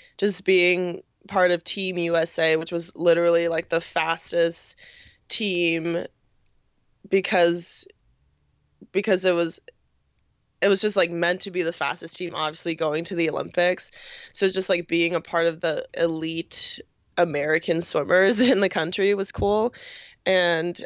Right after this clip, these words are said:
this was also my first national team ever. So before that, I was on, I think, six junior national team trips,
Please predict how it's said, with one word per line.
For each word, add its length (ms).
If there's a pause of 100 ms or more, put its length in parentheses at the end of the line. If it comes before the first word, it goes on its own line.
(120)
this 220
was 120
also 220
my 140
first 340
national 460
team 240
ever. 440 (360)
So 180
before 380
that, 280
I 40
was 180
on, 540
I 100
think, 220
six 500
junior 380
national 420
team 600
trips, 580